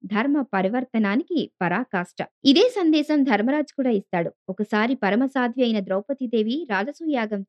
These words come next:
చేసి రాజులచే జేజేలు అందుకుంటున్న సందర్భంలో ధర్మరాజు కష్టాలు పడ్డం చూసి బాధతో ఇలా అడిగింది, "స్వామి, మీరు ధర్మం కోసం ఇన్ని త్యాగాలు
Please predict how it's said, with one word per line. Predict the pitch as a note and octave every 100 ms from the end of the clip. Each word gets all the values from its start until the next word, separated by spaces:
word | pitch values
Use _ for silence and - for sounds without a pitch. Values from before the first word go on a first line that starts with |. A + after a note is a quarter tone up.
| G3
చేసి | G#3 - - _ _ -
రాజులచే | B3 E4+ F#4+ E4 C#4+ D4
జేజేలు | A3+ G#3+ A#3+ D#4+ D4+
అందుకుంటున్న | B3 G#3 - G#3+ G#3 F#3+
సందర్భంలో | - F3+ G#3 G#3+ G#3+ G3+ G#3 - _ -
ధర్మరాజు | B3+ D#4 G#4+ A4 G4 D#4
కష్టాలు | - G#3 D4 C4+
పడ్డం | B3 A3+ A3+
చూసి | A3 G#3 G#3+ C#4 G3
బాధతో | F#3 F3+ G3+ C4 C4
ఇలా | A3 F#3
అడిగింది, | F3 F#3+ F#3+ F3+ _ _
"స్వామి, | _ F#3+ F3 G#3+ G4+ -
మీరు | D#4 D#4
ధర్మం | A3 G3+ A#3 F#4+
కోసం | G4+ G4+ F4
ఇన్ని | B3+ B3
త్యాగాలు | A#3+ G#3 G#3 A3